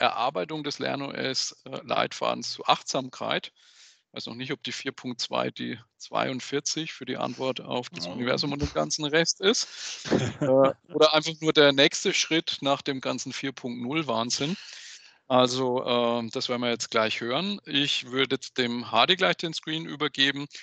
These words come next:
Speaker 1: Sag euch noch mal dazu, ich poste gleich den Link zu dem Lernos Open Space auf der Lernos Community Plattform in den Chat noch mal, weil das, was ihr jetzt hier seht, ist quasi die, ähm, der Sessionplan und dort sind auch die ganzen Titel verlinkt,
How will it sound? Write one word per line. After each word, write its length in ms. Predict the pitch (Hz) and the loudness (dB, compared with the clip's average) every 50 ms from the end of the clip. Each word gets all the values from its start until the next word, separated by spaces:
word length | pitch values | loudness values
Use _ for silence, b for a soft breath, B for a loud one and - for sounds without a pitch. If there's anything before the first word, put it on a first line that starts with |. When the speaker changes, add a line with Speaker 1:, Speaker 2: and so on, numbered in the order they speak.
| B B B | B B B
Speaker 1:
Sag 200 | B - 135 127 | B -2 -2 0
euch 140 | - 135 151 | 2 0 0
noch 100 | 175 175 | 0 2
mal 120 | 160 170 156 | 2 2 2
dazu, 280 | 151 147 - - 147 | 2 0 -2 -4 -8
ich 140 | 139 131 - | -8 -10 -10
poste 300 | - - 147 180 - - - | -8 -8 -6 -6 -8 -10 -6
gleich 260 | - 151 147 143 - | -2 -2 0 -2 -2
den 160 | - 135 123 | -4 -8 -6
Link 380 | 120 120 117 139 175 220 240 - - | -6 -4 -4 -2 -4 -4 -8 -10 -14
zu 160 | - - 151 135 | -16 -18 -12 -6
dem 200 | 139 135 131 127 | -4 -4 -2 -2
Lernos 380 | 127 127 151 160 147 135 - | -4 -4 -4 -4 -4 -6 -6
Open 240 | 143 143 131 - 139 | -10 -12 -12 -12 -12
Space 400 | - - - 131 127 131 - - | -12 -8 -6 -4 -4 -2 -4 -4
auf 180 | - 123 123 - | -6 -6 -8 -4
der 140 | - 123 | -4 -2
Lernos 340 | - 127 123 156 175 175 - | 0 0 0 0 -2 -6 -8
Community 440 | - - 175 170 170 165 - - 175 | -10 -10 -8 -8 -8 -8 -8 -12 -12
Plattform 520 | - - - 156 151 - - - 156 151 | -12 -8 -6 -6 -6 -6 -6 -6 -6 -4
in 100 | 147 143 | -4 -4
den 100 | 139 135 | -6 -4
Chat 260 | - - - 135 - - | -2 0 0 0 0 -2
noch 140 | 135 127 | -10 -6
mal, 240 | - 139 135 135 139 143 B B B B B B B | -2 0 2 0 0 -2 B B B B B B B
weil 80 | - 120 | -2 0
das, 160 | 120 123 - | 0 0 0
was 160 | 143 123 - | 0 0 2
ihr 60 | 139 | 2
jetzt 140 | 127 117 - | 2 2 2
hier 260 | - - 135 143 156 | -2 -2 2 2 2
seht, 380 | 160 - - 151 139 139 135 - _ B B B B B B - | 4 4 4 4 4 4 4 2 _ B B B B B B -4
ist 140 | 147 - | -4 -2
quasi 320 | - - 131 127 123 127 117 | 2 4 4 4 4 2 0
die, 200 | 107 123 120 120 | 2 2 2 2
ähm, 540 | 117 - 117 113 113 113 113 113 110 110 110 - - - - - | 2 2 2 2 2 2 2 0 -2 -4 -6 -10 -14 -12 -6 -2
der 120 | 123 120 | 0 0
Sessionplan 680 | - - 135 135 - 202 180 - - 160 147 147 147 | 2 2 2 2 2 0 -2 0 2 4 4 4 4
und 140 | 143 127 - | 0 -2 2
dort 160 | 135 131 - | 2 2 2
sind 140 | - 143 135 | 2 -2 -2
auch 120 | 135 123 - | -2 -2 -2
die 120 | - 127 | -4 -4
ganzen 480 | - 120 123 127 - - 127 127 123 - | -2 -2 -4 -4 -4 -6 -6 -6 -6 -6
Titel 320 | - - 147 135 - 135 | -6 -6 -4 -2 -4 -4
verlinkt, 640 | 127 - - 120 113 120 127 156 196 - - - - | -4 -2 -2 -2 0 0 -2 -4 -4 -6 -8 -10 -12